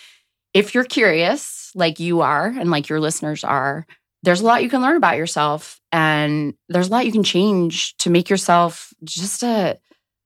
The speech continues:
like, a happier, more authentic human as you navigate all of that.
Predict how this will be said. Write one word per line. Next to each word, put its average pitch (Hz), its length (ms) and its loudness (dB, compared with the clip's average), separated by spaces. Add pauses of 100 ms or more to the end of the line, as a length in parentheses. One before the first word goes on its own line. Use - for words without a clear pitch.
like, 165 180 -4
a 185 60 2
happier, 175 540 2
more 160 220 4
authentic 160 460 -2
human 156 340 0
as 143 160 -4
you 147 60 2
navigate 139 420 2
all - 140 -2
of - 60 -10
that. - 260 -4